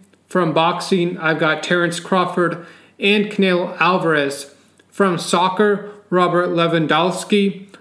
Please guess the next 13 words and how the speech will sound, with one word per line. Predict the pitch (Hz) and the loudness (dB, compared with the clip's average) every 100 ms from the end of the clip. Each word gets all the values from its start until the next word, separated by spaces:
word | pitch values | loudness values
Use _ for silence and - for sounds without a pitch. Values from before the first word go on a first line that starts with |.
| - | -4
otherwise | 190 208 190 185 180 175 | 0 2 2 2 0 0
known | 180 175 | 0 2
as | 170 151 - | 2 0 0
Robert | 160 160 160 156 160 - - | 0 2 0 -2 -6 -18 -6
Lewandowski, | 170 165 151 143 175 214 208 - 226 208 196 - - - _ _ | 0 0 0 0 2 2 0 0 2 2 0 -6 -20 -20 _ _
Kevin | - 185 185 | -2 0 2
De | 175 170 | 0 0
Bruyne, | - 185 202 196 185 - - - | 0 2 2 2 -2 -8 -20 -6
and | 196 185 180 175 - | -2 0 0 -2 -4
Lionel | 180 196 190 180 170 | 2 2 4 2 0
Messi. | 151 156 165 - 156 - - _ _ - _ _ _ | 0 0 -2 -4 -6 -8 -16 _ _ -20 _ _ _
From | - 190 165 139 | -2 0 0 0
basketball, | 156 165 170 190 185 185 180 175 170 - | 0 0 -2 -4 0 0 0 -2 -4 -8